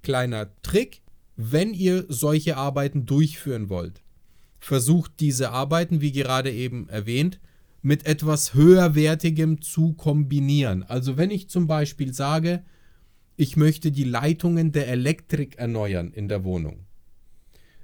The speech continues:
dann kann das durchaus als ein Komplettgewerk bei der Bank zählen, weil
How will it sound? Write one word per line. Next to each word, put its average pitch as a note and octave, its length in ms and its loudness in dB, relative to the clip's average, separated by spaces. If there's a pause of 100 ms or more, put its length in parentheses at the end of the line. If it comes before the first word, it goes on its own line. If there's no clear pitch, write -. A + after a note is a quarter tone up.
(220)
dann A#2+ 300 -2
kann E3+ 340 -2
das E3 260 -2
durchaus C3 640 0
als C3 200 -2
ein C3+ 220 -4
Komplettgewerk B2 1080 -6
bei D#3+ 100 -2
der D#3+ 100 0
Bank E3 400 -4
zählen, G3 540 -4 (240)
weil B2+ 320 0